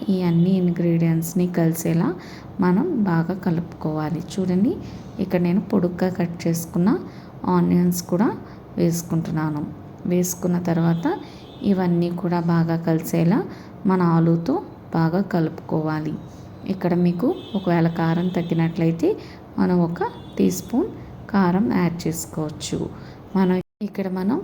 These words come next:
ఒకసారి టేస్ట్ చూసుకొని కారం కానీ ఉప్పు కానీ ఏదైనా మసాలా తగ్గినా కూడా మనం యాడ్ చేసుకోవచ్చు. ఇలా యాడ్ చేసుకున్న తర్వాత మనం బాగా కలుపుకొని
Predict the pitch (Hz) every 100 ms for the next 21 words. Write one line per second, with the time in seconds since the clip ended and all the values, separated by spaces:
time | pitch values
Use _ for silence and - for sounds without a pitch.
0 | - - - 170 175 175 175 170 - -
1 | 180 - - 175 226 392 - - - 180
2 | 170 170 175 170 170 170 170 170 165 175
3 | 170 175 170 175 175 165 160 - 196 180
4 | 185 180 170 165 165 175 196 233 - -
5 | - - - 185 240 415 - 180 170 -
6 | 175 165 - 170 165 - - 160 170 -
7 | - - - - 180 170 170 170 170 175
8 | 170 - 170 165 165 165 165 165 165 370
9 | - - - - - 208 185 175 180 302
10 | 202 165 165 170 175 - 165 165 - -
11 | 185